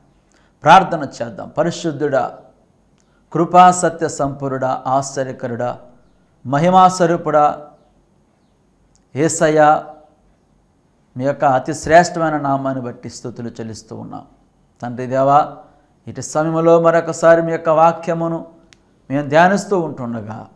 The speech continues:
నీ సన్నిధి మాతో ఉంచమని ప్రార్థన చేస్తూ ఉన్నాం. మీరే మమ్మల్ని దర్శించండి, మాట్లాడండి. ఎందరైతే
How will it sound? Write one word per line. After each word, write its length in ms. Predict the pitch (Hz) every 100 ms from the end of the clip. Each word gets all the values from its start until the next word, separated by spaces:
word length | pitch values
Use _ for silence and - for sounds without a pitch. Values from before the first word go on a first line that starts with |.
| _ _ _ -
నీ 80 | 113
సన్నిధి 360 | - 117 113
మాతో 320 | 117 117 117 113
ఉంచమని 520 | 117 117 - 113 113
ప్రార్థన 400 | 117 113 113 110
చేస్తూ 300 | 117 - -
ఉన్నాం. 220 | 101 - - _ _ _ _ _ _ -
మీరే 440 | 120 139 156 165
మమ్మల్ని 260 | 170 165 165
దర్శించండి, 880 | 170 165 185 180 185 175 175 180 190
మాట్లాడండి. 760 | 143 123 - 123 117 117 117 - _ -
ఎందరైతే 760 | 120 139 143 147 156 151 151